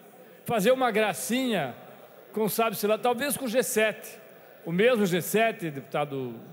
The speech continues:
Lemos, que mandou pra cá uma correspondência dois anos atrás, solicitando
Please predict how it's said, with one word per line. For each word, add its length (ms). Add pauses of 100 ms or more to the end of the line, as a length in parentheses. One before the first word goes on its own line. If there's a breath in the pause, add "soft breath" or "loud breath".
Lemos, 400 (440 loud breath)
que 100
mandou 340
pra 220
cá 240
uma 160
correspondência 960
dois 320
anos 160
atrás, 580 (1000)
solicitando 1080